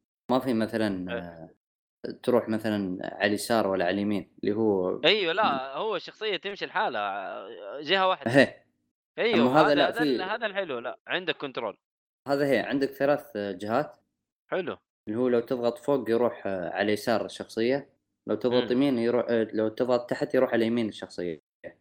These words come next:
Speaker 2: حلو.
Speaker 1: فهذا
Speaker 2: طيب،
Speaker 1: هو.
Speaker 2: وكيف ت-، ت-، توجه الفني للعبة؟ وكيف شكل الرسوم جميلة، الجرافيكس كيف؟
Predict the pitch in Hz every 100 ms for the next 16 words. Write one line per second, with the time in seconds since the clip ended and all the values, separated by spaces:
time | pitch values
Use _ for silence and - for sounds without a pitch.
0 | _ _ _ _ - 294 262 - _ _
1 | _ _ - 107 110 127 160 202 175 190
2 | 185 - - - - 165 - 170 175 143
3 | 143 131 156 143 120 120 127 117 104 131
4 | 113 127 104 92 98 107 - 120 104 107
5 | 113 110 101 98 98 92 92 - _ _
6 | _ _ - 123 117 110 - - 117 107
7 | -